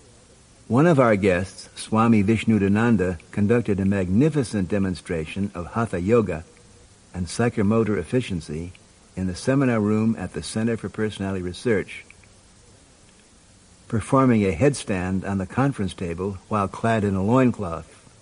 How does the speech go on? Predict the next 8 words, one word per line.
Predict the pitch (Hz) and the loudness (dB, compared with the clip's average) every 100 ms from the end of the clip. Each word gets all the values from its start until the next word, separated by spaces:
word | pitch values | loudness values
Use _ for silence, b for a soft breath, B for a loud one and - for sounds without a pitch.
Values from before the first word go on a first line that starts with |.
| _ _ _ _ - - - - | _ _ _ _ -20 -20 -20 -16
That | - 98 | -6 -2
was | 95 | 0
definitely | 95 123 117 107 104 | 2 2 2 0 0
a | 95 | 0
first | - 120 95 - | 2 2 2 -2
for | 98 | -6
Harvard | 85 104 95 | -2 -2 -2
University. | 90 92 90 101 - 85 85 | -4 -4 -2 -4 -4 -10 -12